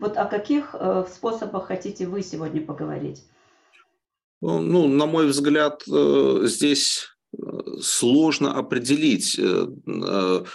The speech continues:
Speaker 2: это мое подсознание или, э, скорее, это мы принадлежим подсознанию. Здесь это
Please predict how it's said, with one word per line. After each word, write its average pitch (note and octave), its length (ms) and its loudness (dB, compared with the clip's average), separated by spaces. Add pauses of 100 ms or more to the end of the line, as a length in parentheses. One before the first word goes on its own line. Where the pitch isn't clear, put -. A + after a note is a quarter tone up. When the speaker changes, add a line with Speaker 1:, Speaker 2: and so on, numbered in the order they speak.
(280)
Speaker 2:
это A2+ 560 0 (400)
мое A#2+ 600 4
подсознание F#2+ 1300 -2 (260)
или, A2 840 4
э, - 40 2
скорее, A#2 380 0
это A2 160 0
мы C#3 220 4
принадлежим F#2 760 0
подсознанию. G2 840 -2
Здесь G#2 300 2
это A#2 380 0